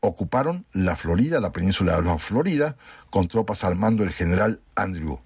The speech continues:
Jackson. Se metieron ahí, y ya como un hecho consumado, pues España, a través del Tratado Adams-Onís, no le quedó otro remedio más que confirmar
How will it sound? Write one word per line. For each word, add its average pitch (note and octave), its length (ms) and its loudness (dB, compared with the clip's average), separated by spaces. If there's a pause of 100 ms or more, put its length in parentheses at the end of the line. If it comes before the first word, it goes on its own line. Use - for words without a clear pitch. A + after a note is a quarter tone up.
(200)
Jackson. D3 440 -2 (520)
Se - 160 -2
metieron G2 480 -2
ahí, E3 340 2 (560)
y D3+ 140 0
ya G3+ 180 0
como E3 180 -2
un E3+ 100 -2
hecho D#3+ 220 -2
consumado, A#2+ 760 0
pues F2 160 0
España, F2 560 0 (600)
a D#2 80 0
través F2 360 0
del F#2 160 0
Tratado F2+ 600 0
Adams-Onís, G2 1040 -2 (600)
no B2+ 160 2
le A#2 100 0
quedó G#2+ 380 0 (160)
otro C#3 280 -2
remedio B2 500 2 (340)
más G#2+ 280 0
que G2+ 200 -2
confirmar G2 800 2